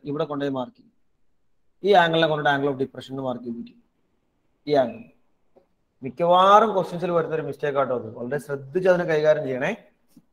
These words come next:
ഇങ്ങനെയൊക്കെ നമ്മൾ പറഞ്ഞിട്ട് പോവെങ്കിലും problem ചെയ്യുമ്പോൾ ഞാൻ ഈ പറഞ്ഞ സ്ഥലത്ത് കൊണ്ടിട്ട് depression mark ചെയ്ത് വെക്കും.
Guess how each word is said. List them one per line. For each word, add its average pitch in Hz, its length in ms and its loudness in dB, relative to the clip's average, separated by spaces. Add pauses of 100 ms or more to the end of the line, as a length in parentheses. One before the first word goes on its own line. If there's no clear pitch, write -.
(540)
ഇങ്ങനെയൊക്കെ 160 480 -2
നമ്മൾ 196 200 2
പറഞ്ഞിട്ട് 175 360 4
പോവെങ്കിലും 170 580 -2
problem 160 400 4
ചെയ്യുമ്പോൾ 160 600 2
ഞാൻ 160 160 -2
ഈ 170 120 -4
പറഞ്ഞ 160 160 -2
സ്ഥലത്ത് 143 240 -2
കൊണ്ടിട്ട് 143 240 -4
depression 135 340 -10
mark 123 220 -8
ചെയ്ത് 117 160 -16
വെക്കും. - 160 -20